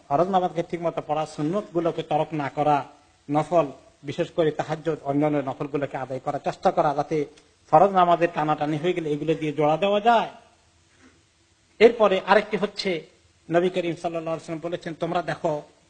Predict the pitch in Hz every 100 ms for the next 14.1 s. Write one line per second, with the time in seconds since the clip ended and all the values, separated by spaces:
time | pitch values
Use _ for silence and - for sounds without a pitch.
0 | - 156 180 175 165 175 165 170 175 156
1 | 151 180 - 202 143 160 185 220 - 180
2 | 156 156 - 135 135 135 - 120 - _
3 | _ _ _ _ 135 170 175 - 170 170
4 | 165 151 156 156 160 156 156 - 165 156
5 | _ _ - 147 151 156 247 240 - 160
6 | 170 165 175 165 151 - _ - 196 208
7 | 226 - - 151 156 170 147 - 190 240
8 | 240 202 208 165 160 185 - 170 160 151
9 | - _ _ - 160 226 233 151 135 123
10 | - - _ _ _ _ _ _ _ -
11 | 170 170 160 208 226 220 208 202 220 190
12 | 196 - 175 143 - - 147 185 214 208
13 | 202 190 175 202 - 185 147 175 185 170
14 | 180